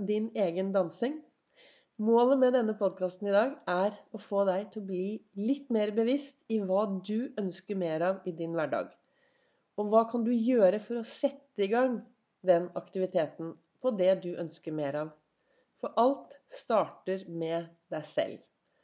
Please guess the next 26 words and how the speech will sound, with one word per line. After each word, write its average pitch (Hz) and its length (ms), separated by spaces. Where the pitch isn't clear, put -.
Så 254 100
da 269 220
ønsker 240 320
jeg 240 100
deg 220 400
en 220 280
riktig - 420
god 208 160
dag. 262 320
Sett 349 320
gjerne 226 320
på 202 240
litt 208 240
musikk, - 460
og 233 180
dans. 302 320
Dans 262 240
masse. - 320
Det 220 140
gjør 226 240
noe 220 140
med 226 100
kroppen. 254 380
Du 214 400
blir 240 320
garantert 220 680